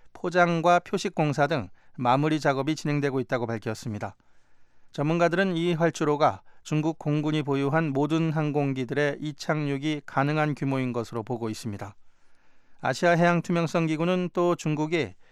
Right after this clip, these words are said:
파이어리 크로스 산호섬에 두 개의 헬리콥터 이착륙장과 최대 열 개의 위성 통신 안테나,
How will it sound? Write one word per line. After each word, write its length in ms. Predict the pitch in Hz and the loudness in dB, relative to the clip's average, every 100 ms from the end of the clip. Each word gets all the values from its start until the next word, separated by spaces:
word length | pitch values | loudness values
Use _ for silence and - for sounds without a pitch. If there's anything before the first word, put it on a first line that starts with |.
| - - - | -20 -20 -14
파이어리 540 | - 180 185 185 175 | -2 2 4 4 4
크로스 560 | - 185 170 - 170 170 | 0 -2 -2 -2 -2 -2
산호섬에 640 | - 156 143 143 151 95 - - - | 0 0 2 0 0 -2 -10 -20 -18
두 160 | - 147 | -6 -4
개의 460 | 147 151 165 170 147 - 185 | 0 2 4 2 0 -6 -2
헬리콥터 540 | 180 180 165 - 165 | 0 0 -4 0 2
이착륙장과 960 | 135 - 151 139 123 135 127 135 113 - - - - | 2 -2 0 0 0 -2 0 0 0 -6 -20 -20 -8
최대 320 | 156 175 135 | -2 0 2
열 160 | 143 | 0
개의 340 | 143 165 165 156 | 0 0 2 2
위성 320 | 135 165 156 | 0 -2 -2
통신 280 | 165 156 151 | 0 0 0
안테나, 440 | 123 - 139 98 | 0 0 0 -2